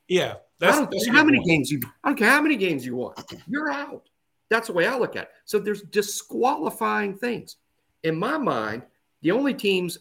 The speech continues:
Speaker 2: at the end who were qualified were Georgia and Michigan because they were undefeated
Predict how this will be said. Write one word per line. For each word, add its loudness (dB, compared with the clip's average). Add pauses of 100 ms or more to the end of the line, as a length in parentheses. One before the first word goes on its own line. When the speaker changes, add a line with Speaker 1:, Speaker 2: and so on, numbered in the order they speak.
Speaker 2:
at -6
the 2
end 2 (280)
who 2
were 0
qualified -4 (400)
were 0
Georgia 2
and 0
Michigan -4 (480)
because -4
they 0
were -2 (380)
undefeated -4